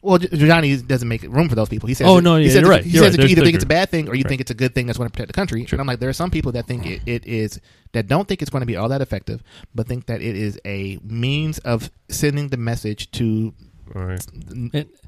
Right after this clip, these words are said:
Speaker 1: Latino people
Speaker 2: No, but
Speaker 1: that you're not welcome.
Speaker 2: But I think therein lies the comp-, the complicating factor, which is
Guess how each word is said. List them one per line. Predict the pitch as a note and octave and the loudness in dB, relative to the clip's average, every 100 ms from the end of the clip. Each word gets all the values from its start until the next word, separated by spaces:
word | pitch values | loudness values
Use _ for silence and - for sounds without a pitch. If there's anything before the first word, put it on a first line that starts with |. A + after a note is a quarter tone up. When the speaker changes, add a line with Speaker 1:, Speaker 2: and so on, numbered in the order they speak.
| - | -18
Speaker 1:
Latino | C3 C3 C3+ F#3+ D#3 | -4 0 2 2 2
people | A#2+ G#2+ G#2+ B2 | 0 0 -2 0
Speaker 2:
No, | F3 A2+ | 2 4
but | C3+ | 4
Speaker 1:
that | C3+ | 4
you're | C#3 | 4
not | C#3+ D3+ | 4 6
welcome. | D#3+ F#2+ - | 4 2 0
Speaker 2:
But | C#3 C#3+ | 2 2
I | C#3 | 0
think | E3 C3 A#2+ | -2 -4 2
therein | B2 B2+ A#2+ | 4 6 2
lies | A2 G#2 G#2 G#2 | 0 0 2 0
the | G#2+ | -2
comp-, | A2+ G#2 - - | -2 -4 -6 -6
the | G2 F#2 G2 | -2 -2 -2
complicating | - A2 G2+ G2+ G#2 | -2 -2 -2 -4 -2
factor, | D3+ D3+ - F#2+ | -2 -2 -2 -2
which | B2 G#2+ | 0 0
is | G2+ | -2